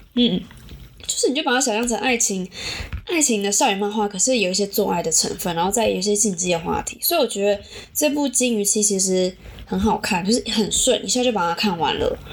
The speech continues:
好，那金鱼期呢，它是一，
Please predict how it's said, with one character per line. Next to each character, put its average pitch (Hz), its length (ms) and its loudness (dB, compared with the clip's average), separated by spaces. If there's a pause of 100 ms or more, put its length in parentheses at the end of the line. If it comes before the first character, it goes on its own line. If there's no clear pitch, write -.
(480)
好， 190 200 -8
那 339 220 2 (400)
金 381 260 2
鱼 277 100 2
期 262 280 2
呢， 226 360 2
它 254 160 0
是 220 800 2
一， - 260 -2